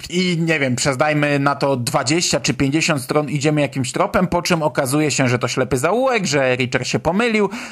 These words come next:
że poszedł złą drogą, że strzelał i nie trafił, e, po czym wracamy do punktu wyjścia. To nie jest minus w momencie, gdy sami nie rozwiążemy tej sprawy wcześniej.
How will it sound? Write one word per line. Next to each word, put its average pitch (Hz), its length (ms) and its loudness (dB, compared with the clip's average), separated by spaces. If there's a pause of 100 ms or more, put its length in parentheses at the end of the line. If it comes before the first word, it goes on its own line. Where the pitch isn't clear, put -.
że 135 240 2
poszedł 131 340 -2
złą 151 200 0
drogą, 190 420 2
że 131 300 0 (160)
strzelał 160 500 0
i 135 60 2
nie 143 120 0
trafił, 214 460 0 (360)
e, 175 180 0 (440)
po 359 160 0
czym 320 200 0
wracamy 214 400 0
do 190 80 0
punktu 185 340 0
wyjścia. 123 480 -2 (1000)
To 196 100 0
nie 262 200 2
jest 147 240 0
minus 165 320 2
w 160 40 0
momencie, 165 400 2
gdy 143 180 0
sami 151 300 2
nie 165 100 2
rozwiążemy 139 540 0
tej 143 120 0
sprawy 127 320 -2
wcześniej. 123 480 -2